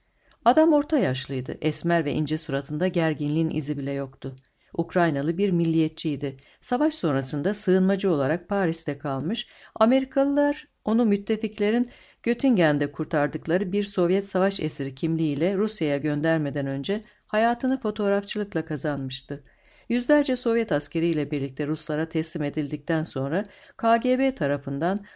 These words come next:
haftalar boyu sorguya çekilmiş, hatta Almanlara esir düştüğü için de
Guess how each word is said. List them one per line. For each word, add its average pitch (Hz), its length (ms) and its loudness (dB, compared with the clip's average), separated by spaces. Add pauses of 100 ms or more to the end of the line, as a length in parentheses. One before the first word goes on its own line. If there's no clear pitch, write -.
haftalar 247 640 0
boyu 160 180 2
sorguya 170 460 0
çekilmiş, 147 600 -6 (200)
hatta 254 400 2
Almanlara 208 500 2
esir 196 380 -4
düştüğü 180 340 -4
için 147 380 -4
de 208 180 0